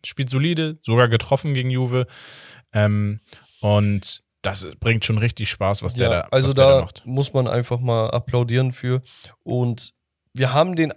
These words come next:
Speaker 2: ein oder anderen Juventus-Fan tatsächlich, äh, in der Community. Mit dem ein oder anderen habe ich auch geschrieben vor der Saison oder zu Beginn der Saison.
Speaker 1: Ja.
Speaker 2: Und wir waren beide der Meinung, nachdem wir so diese Preview und sowas gemacht
Speaker 1: Mhm.
Speaker 2: hatten,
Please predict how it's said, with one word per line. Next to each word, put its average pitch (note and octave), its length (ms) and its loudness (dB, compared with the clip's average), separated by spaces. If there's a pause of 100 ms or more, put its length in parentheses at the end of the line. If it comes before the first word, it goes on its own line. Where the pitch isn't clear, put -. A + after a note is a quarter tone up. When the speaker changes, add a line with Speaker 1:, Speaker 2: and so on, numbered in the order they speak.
Speaker 2:
ein E3 240 -2
oder D#3 200 4
anderen D3 300 0
Juventus-Fan C3+ 720 0
tatsächlich, A#2+ 800 -2
äh, - 200 -14 (240)
in B2+ 100 -4
der B2+ 100 2
Community. C3 720 -2 (140)
Mit B2 300 -6
dem B2 200 -4
ein B2+ 220 0
oder B2 160 2
anderen B2 260 2
habe B2 140 -2
ich A#2+ 100 -4
auch A#2+ 140 -2
geschrieben C3 480 -6
vor B2+ 220 -4
der B2+ 100 -2
Saison A2 340 -4
oder A2 280 -4 (380)
zu - 200 -8
Beginn B2 260 -2
der A#2 140 0
Saison. A2 340 -4
Speaker 1:
Ja. A2+ 240 2 (460)
Speaker 2:
Und A#2+ 480 -4 (100)
wir B2 200 -4
waren B2 220 2 (280)
beide C#3+ 320 2
der C3 100 2
Meinung, C3 360 0
nachdem B2 280 -2
wir B2+ 120 0
so A#2+ 120 -4
diese A2 240 -4
Preview C#3 540 -6
und A2 80 -6
sowas A2 300 -4
gemacht G#2+ 300 -2
Speaker 1:
Mhm. A2 40 -2
Speaker 2:
hatten, C3+ 260 -6